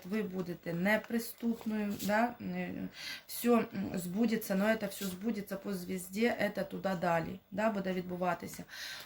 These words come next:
Поки що ви, м, поки що ви, м, під, е, поки що під дьяволом, це під орками, і вас, вони вас дуже не хочуть, звісно, відпускати. Але все буде, все буде, все буде,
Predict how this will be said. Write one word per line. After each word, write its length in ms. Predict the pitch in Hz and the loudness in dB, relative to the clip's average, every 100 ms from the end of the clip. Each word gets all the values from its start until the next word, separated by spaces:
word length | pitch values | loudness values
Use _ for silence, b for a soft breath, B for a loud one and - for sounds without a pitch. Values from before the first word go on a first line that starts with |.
| - | 2
Поки 260 | 247 240 | 4 6
що 200 | 196 - | 2 2
ви, 400 | 202 196 220 214 - | 0 0 2 0 -2
м, 720 | - - 69 71 - - - - - - - | -10 -8 -6 -6 -8 -10 -12 -16 -20 -20 -4
поки 280 | 254 262 220 | -2 0 0
що 220 | - 202 | 0 -2
ви, 300 | 190 226 233 233 190 | 2 4 4 4 -4
м, 300 | 185 180 185 | -4 -4 -8
під, 220 | - 202 190 190 | -6 -8 -6 0
е, 500 | 185 180 175 170 180 180 - - | 2 2 0 -2 -6 -10 -16 -4
поки 240 | 240 233 | -2 0
що 160 | 190 196 | -2 -4
під 200 | - 180 | -4 0
дьяволом, 560 | 196 240 269 262 240 233 B B B B - | 8 8 10 6 2 -2 B B B B -6
це 100 | 214 | -4
під 220 | - 190 - | -4 -6 0
орками, 600 | 269 269 240 226 220 - - | 2 2 2 2 2 -2 -2
і 220 | 220 214 | 0 2
вас, 280 | 196 233 220 185 | 4 4 4 0
вони 240 | 202 233 | 0 2
вас 140 | 220 196 185 | 2 0 0
дуже 240 | 233 202 | -2 -2
не 120 | 180 175 | -4 -6
хочуть, 380 | 180 - 208 - 185 | -10 -6 -6 -6 -10
звісно, 460 | 180 190 196 - 196 B B B - | -6 -6 -6 -6 -6 B B B -2
відпускати. 560 | 233 233 226 - 180 - | -2 0 -4 0 2 6
Але 520 | 254 302 349 330 254 214 - - | 8 12 12 12 10 4 -4 -4
все 220 | - 269 | 0 2
буде, 200 | 220 208 | 0 -4
все 220 | - 262 | -2 -2
буде, 260 | 240 196 196 | -2 -2 -4
все 260 | 190 - 202 | -4 0 0
буде, 360 | 180 175 170 | 0 -2 -2